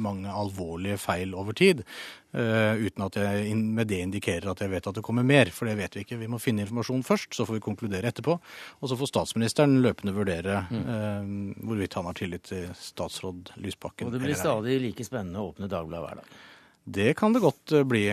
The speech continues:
Speaker 1: og det er faktisk et ganske viktig poeng, fordi media har spilt en veldig viktig rolle i forhold til å kontrollere den utøvende makt her, eh, og Dagbladet, som begynte å grave i denne saken, har jo virkelig funnet, eh, et slags, eh, journalistisk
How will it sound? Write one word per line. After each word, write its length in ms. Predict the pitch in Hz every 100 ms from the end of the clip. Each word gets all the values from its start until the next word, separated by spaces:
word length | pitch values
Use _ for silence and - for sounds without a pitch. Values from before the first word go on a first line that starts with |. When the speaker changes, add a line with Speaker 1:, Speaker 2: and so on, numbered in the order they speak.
| 104
Speaker 1:
og 160 | 123 117
det 80 |
er 80 | 147
faktisk 400 | 165 123 - -
et 80 | 113
ganske 240 | 120 104
viktig 320 | 123 120 - 98
poeng, 300 | 123 165 156
fordi 160 | 131
media 300 | 120 104 101
har 40 | 117
spilt 300 | - 98 -
en 380 | 110 110 110 110
veldig 220 | 104 104
viktig 300 | 113 - 113
rolle 380 | 120 110 92 113
i 40 | 123
forhold 360 | 117 95 95
til 100 | -
å 80 | 107
kontrollere 480 | 113 95 104 87 87
den 140 | 95
utøvende 300 | 95 101 95 101
makt 180 | 95 -
her, 100 | 190 160
eh, 300 | 147 127 120 117
og 100 | 113
Dagbladet, 440 | 113 85 92 101
som 120 | 113
begynte 220 | 101 95
å 60 | 110
grave 220 | 104 90
i 20 | 90
denne 160 | 95
saken, 340 | 95 101 - 190
har 120 | 143
jo 80 | 127
virkelig 460 | 127 - - 113 - - - - -
funnet, 560 | - 180 127 113 _ -
eh, 240 | 123 117 113
et 60 |
slags, 540 | - 117 107 - - 120
eh, 140 | 110
journalistisk 540 | - 110 107 - 107